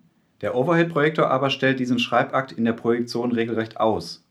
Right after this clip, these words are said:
und trennt ihn gleichzeitig von der Person des Schreibenden.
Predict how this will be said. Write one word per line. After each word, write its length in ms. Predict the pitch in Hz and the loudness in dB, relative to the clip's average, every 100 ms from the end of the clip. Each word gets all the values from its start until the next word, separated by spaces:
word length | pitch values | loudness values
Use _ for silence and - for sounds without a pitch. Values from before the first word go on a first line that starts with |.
| _ | _
und 180 | 98 92 | -10 -4
trennt 240 | 117 151 | -2 -2
ihn 140 | 165 131 | -2 0
gleichzeitig 500 | 107 123 123 120 117 | 0 0 -2 -4 -4
von 140 | 110 | -2
der 60 | 107 | -2
Person 360 | 107 98 104 | -4 -2 -2
des 140 | 107 101 | -2 -2
Schreibenden. 580 | - 87 85 78 73 | -2 -2 -2 -6 -10